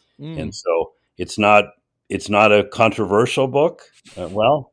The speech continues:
Speaker 2: I don't, I don't think, it's more of a, really an irenic book, uh, an ecumenical book that synthesizes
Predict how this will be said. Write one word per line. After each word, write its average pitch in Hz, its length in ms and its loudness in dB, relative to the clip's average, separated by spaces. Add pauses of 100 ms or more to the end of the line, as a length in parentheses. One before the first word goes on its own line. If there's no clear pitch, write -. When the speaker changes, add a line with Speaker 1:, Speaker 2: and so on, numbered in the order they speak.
Speaker 2:
I 95 80 -4
don't, 104 180 -4
I 101 100 0
don't 117 160 0
think, 113 140 -4
it's 104 140 -10
more 131 240 4
of 110 120 2
a, 98 220 2 (360)
really 120 260 2
an 98 60 0
irenic 95 640 0 (180)
book, 76 360 -6
uh, 85 200 -4
an 90 180 -6
ecumenical 95 720 -4
book 82 380 -2
that 82 140 -12
synthesizes 90 1000 -4